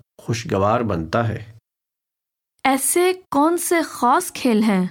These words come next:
Speaker 2: ذرا ان کی وضاحت کیجیے۔
Speaker 1: کئی کھیل ایسے ہیں جن کے کھیلنے سے بچوں کو کافی سوچ بچار کے عمل سے گزرنا پڑتا ہے، اس لیے یہ بہت مفید ثابت ہوتے ہیں۔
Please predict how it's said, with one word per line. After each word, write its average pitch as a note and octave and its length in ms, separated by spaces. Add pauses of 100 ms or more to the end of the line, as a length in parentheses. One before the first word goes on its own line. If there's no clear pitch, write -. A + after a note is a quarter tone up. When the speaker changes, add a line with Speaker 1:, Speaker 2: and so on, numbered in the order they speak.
(400)
Speaker 2:
ذرا A#3 200
ان C4 180
کی C#4 140
وضاحت G#3+ 500
کیجیے۔ G#3 420 (1800)
Speaker 1:
کئی A3+ 240
کھیل G3 300
ایسے E3 300
ہیں F3+ 220 (300)
جن C#3+ 300
کے D3+ 180
کھیلنے D3 500
سے D#3+ 380 (200)
بچوں B2 380
کو D3 220
کافی C#3+ 440
سوچ D3 440
بچار A#2+ 420
کے - 340
عمل A#2+ 260
سے A2 200
گزرنا G#2 480
پڑتا G#2 420
ہے، G2 140 (1160)
اس C3 220
لیے B2+ 340 (180)
یہ A2+ 80
بہت A#2 360
مفید C3 480
ثابت G#2 440
ہوتے A2+ 260
ہیں۔ G#2 220